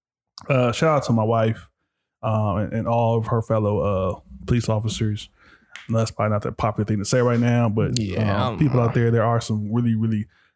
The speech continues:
Speaker 1: I met some of her friends. Um, some of them I like, really, really like, and some of them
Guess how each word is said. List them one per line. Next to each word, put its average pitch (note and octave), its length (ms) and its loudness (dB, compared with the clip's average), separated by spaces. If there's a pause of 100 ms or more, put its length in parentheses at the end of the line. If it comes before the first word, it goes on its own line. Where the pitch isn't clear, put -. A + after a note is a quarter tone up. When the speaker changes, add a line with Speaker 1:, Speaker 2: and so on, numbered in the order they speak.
(140)
Speaker 1:
I D3 140 2
met C#3+ 340 2 (460)
some B2 160 2
of A#2+ 40 4
her A#2+ 100 2
friends. B2 680 0
Um, G#2+ 340 -4
some C3 160 2
of A#2+ 120 4
them A2+ 120 2
I G#2+ 80 2
like, B2+ 280 0 (140)
really, A#2 200 2
really A#2 220 2
like, A2+ 300 0
and A2 100 -8
some A#2+ 120 0
of A2+ 60 2
them G#2+ 380 -2